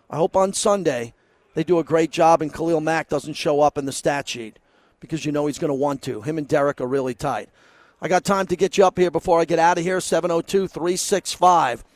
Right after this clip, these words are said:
nine two hundred. Seven oh two, three six five, nine two hundred. One of the things I had to get to before we get out of here today is the Taylor home run for the Dodgers,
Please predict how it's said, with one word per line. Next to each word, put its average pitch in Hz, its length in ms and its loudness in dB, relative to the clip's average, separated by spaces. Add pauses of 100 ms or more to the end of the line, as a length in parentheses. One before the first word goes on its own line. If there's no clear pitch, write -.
(160)
nine 165 280 -2 (120)
two 190 240 -4
hundred. 147 480 -6
Seven 185 320 0
oh 196 100 4
two, 180 400 2 (320)
three 185 320 0
six - 380 -2
five, 175 400 4
nine 165 260 -4
two 175 380 -4
hundred. 143 500 -4 (540)
One 196 160 4
of 202 80 4
the 175 60 0
things 180 280 -2
I 151 120 4
had 170 320 -2
to 175 80 -2
get 160 260 -2
to 160 160 -2
before 165 320 0
we 151 80 -4
get 147 140 -2
out 156 180 4
of 147 60 -2
here 143 140 -4
today 131 420 -4 (560)
is 170 160 -4
the 170 100 0
Taylor 175 440 2
home 156 240 0
run 156 220 2
for 156 140 -4
the 143 80 -2
Dodgers, 147 720 0